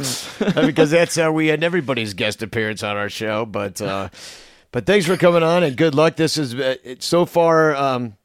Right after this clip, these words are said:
so fun, uh, beating up on you at Wrigley Field, and, uh, it's been awful at Busch Stadium. But we gotta catch a game this year. We,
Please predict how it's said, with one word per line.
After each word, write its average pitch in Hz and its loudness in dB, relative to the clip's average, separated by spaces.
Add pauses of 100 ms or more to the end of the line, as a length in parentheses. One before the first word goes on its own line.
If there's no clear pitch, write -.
(100)
so 175 0
fun, 151 0
uh, 101 0 (280)
beating 123 -4
up 127 -4
on 117 -4
you 117 -6
at 110 -8
Wrigley 120 -2
Field, 123 -2
and, 107 -4
uh, 104 -4
it's 104 -10
been 139 -4
awful 110 -6
at 90 -12
Busch 104 -8
Stadium. 95 -6
But 107 -6
we 143 0
gotta 160 2
catch - -2
a 123 -8
game 131 -2 (340)
this 160 2
year. 165 6
We, 156 0